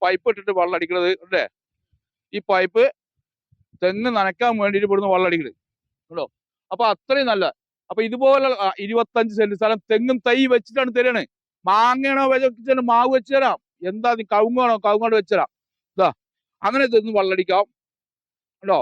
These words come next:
വെള്ളം ഉപയോഗിക്കാൻ കേട്ടോ, ഇഷ്ടം പോലെ വെള്ളമാണ്, നല്ല ആഴത്തിലാണ് കിടക്കുന്നത് കേട്ടോ. അവിടെ കണ്ടില്ലേ ഒരു തെങ്ങ് വളഞ്ഞു കിടക്കുന്നതിന്റെ കണ്ടോ, എന്താണ് പ്രകൃതി ഭംഗി കേട്ടോ.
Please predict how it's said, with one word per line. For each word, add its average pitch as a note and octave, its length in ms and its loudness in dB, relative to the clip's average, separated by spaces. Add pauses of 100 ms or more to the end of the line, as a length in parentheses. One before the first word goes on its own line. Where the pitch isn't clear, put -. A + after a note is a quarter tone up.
(120)
വെള്ളം F#3+ 300 0 (100)
ഉപയോഗിക്കാൻ F#3 560 0 (1120)
കേട്ടോ, F#3+ 220 -2
ഇഷ്ടം F#3+ 360 -4
പോലെ F#3+ 520 2
വെള്ളമാണ്, F#3+ 480 -2
നല്ല F3+ 180 -4 (140)
ആഴത്തിലാണ് F#3+ 500 -4
കിടക്കുന്നത് F#3 480 -2
കേട്ടോ. - 880 -6 (800)
അവിടെ F3+ 240 -8
കണ്ടില്ലേ F#3+ 340 -6 (100)
ഒരു G3 100 2 (420)
തെങ്ങ് F3 260 -16
വളഞ്ഞു F#3 280 -6
കിടക്കുന്നതിന്റെ F#3+ 540 -4 (1080)
കണ്ടോ, F3 180 -2 (120)
എന്താണ് F#3 320 2 (100)
പ്രകൃതി F3+ 340 0
ഭംഗി F#3+ 240 -2 (720)
കേട്ടോ. E3 180 -2